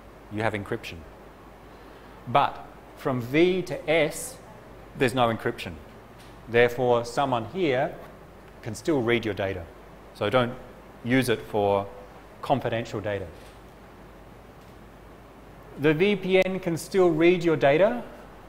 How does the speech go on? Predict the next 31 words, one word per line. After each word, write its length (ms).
Okay, 120
the 100
V 160
P 180
N 180
can 160
read 180
your 80
data 380
and 260
knows 600
that 160
you're 160
communicating 800
with 380
S. 400
Okay? 220
So 160
you 160
can't 300
hide 300
it 100
from 160
the 80
V 160
P 200
N. 160
They 180
know 240
it's 180
you 440